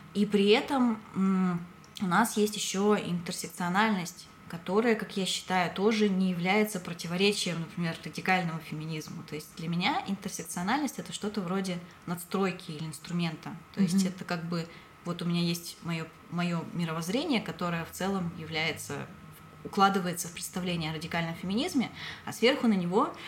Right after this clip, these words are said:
Speaker 1: я ставлю интерсекциональность. Это метод и тот, э, инструмент, который помогает мне анализировать какие-то вещи, да, и видеть, как разные системы угнетения работают вместе, и думать о том, как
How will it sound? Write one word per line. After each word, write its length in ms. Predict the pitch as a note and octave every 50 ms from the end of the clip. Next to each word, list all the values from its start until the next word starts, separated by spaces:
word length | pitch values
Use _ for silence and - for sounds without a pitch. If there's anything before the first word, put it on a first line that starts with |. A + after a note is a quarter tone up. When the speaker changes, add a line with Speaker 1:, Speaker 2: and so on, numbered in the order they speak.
| - - -
Speaker 1:
я 140 | - E3+ A3+
ставлю 320 | A3+ - A#3+ A3+ A#3+ A#3
интерсекциональность. 1000 | A3 G#3 G#3+ - - - G#3+ - - G#3+ G3+ G3 E3+ D#3 D3+ D3+ C#3+ D3 - -
Это 260 | E3 D#3 - - E3+ - - -
метод 480 | F#3 F#3 F#3+ G#3 B3+ C4+ - D4+ - - - -
и 100 | F#3+ F#3
тот, 420 | F3 - F3+ F#3 F#3 F#3 - - - -
э, 720 | - E3+ E3+ E3+ E3+ E3+ D#3 D#3+ D#3 D#3 D#3 D#3 - - -
инструмент, 640 | F3 F3 - - - E3+ E3 E3+ G3+ B3+ D4+ D4 -
который 360 | - E3+ - - G#3+ A3+ A3+
помогает 640 | G#3+ - F3 E3 D#3+ D#3+ F3+ F#3 G3 G3+ F#3 - -
мне 240 | E3+ E3 E3+ F3 F3
анализировать 800 | E3+ D#3+ D#3 D#3+ E3 D3+ - F3+ F3+ E3+ E3 D3+ D3+ D3+ -
какие-то 440 | - D3 C3+ - - D3 C#3 - C#3+
вещи, 360 | C3+ C#3+ A#3 - - - G#3+
да, 340 | E3+ D#3+ D#3 D#3+ E3+ G#3 G#3 -
и 400 | - - D#3 D#3+ D#3 D#3 D3 C#3+ C#3+ - - - - - -
видеть, 400 | - C3 F#3 G#3 G3 G3+ G3+ -
как 380 | - - E3+ E3+ E3+ - - - - - - - - - -
разные 440 | - F3 F3 E3+ E3 E3 - D3+ C#3+
системы 460 | C#3+ - - - - E3 D3+ D3+ D3+
угнетения 500 | D3+ D3+ D#3 D3+ C#3+ - G#3 B3+ C4+ A#3+
работают 480 | F3+ E3 D#3+ C#3+ D#3+ D#3 - D3+ D3+ -
вместе, 480 | E3 D#3 G3 A#3+ A#3+ - - - - F3+
и 440 | E3+ D#3+ - - D#3 D3+ D3+ D3 D3
думать 320 | - D#3+ F#3 F3+ E3+ F3 E3+
о 40 |
том, 240 | D#3 - E3 F3 E3+ E3+
как 300 | - D#3+ D#3+ D#3+ -